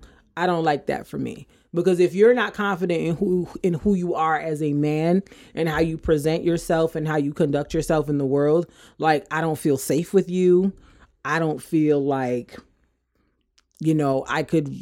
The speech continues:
really rely on you to, like, step up if and when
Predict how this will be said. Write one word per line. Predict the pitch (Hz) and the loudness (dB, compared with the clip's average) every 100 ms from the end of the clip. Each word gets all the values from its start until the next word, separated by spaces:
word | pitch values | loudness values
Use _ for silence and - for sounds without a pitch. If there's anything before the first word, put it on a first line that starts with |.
| - 147 | -14 -4
really | 165 165 151 147 139 135 131 _ _ _ _ _ _ | 0 0 0 -2 -2 -4 -6 _ _ _ _ _ _
rely | - 143 143 143 143 160 175 180 175 | -8 -4 -2 -2 -2 -2 0 0 -2
on | 180 190 | -2 0
you | 185 185 185 185 185 185 - _ _ _ _ _ _ _ _ | 0 2 2 2 2 0 -2 _ _ _ _ _ _ _ _
to, | - 214 190 | -4 0 2
like, | 180 175 165 - | 2 0 0 -6
step | - - 190 - | -10 -4 -4 -2
up | 196 190 - - - - _ _ _ _ _ - | -2 -2 -4 -6 -6 -14 _ _ _ _ _ 0
if | 208 202 | 2 2
and | 180 175 | 0 0
when | 180 180 175 | 0 0 0